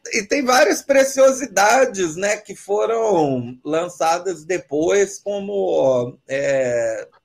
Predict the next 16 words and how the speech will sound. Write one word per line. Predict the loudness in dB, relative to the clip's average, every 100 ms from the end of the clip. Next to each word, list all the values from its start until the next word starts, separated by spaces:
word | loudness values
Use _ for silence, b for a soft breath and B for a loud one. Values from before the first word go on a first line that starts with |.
| _ _ -8
faixas | -6 -4 -6 -8
bônus, | -6 -4 -2 -4 -8 -12
né, | -6 -4 -4 B B B -4
é, | 0 2 0
do, | -2 -6 -4 -2 -2 -2 -6 -10 _ _
em, | -10 -10 -8 -10 -8
em | -4
versões, | -4 -4 -4 -6
por | -6 -4
exemplo, | -2 -2 -4
na | -2
Europa | 0 4 4 2 0
ou | -4 -2
na | -2 -2 -2 -4
versão | -4 -6 -6 -6 -6
japonesa. | -6 -4 -4 -2 -2 -4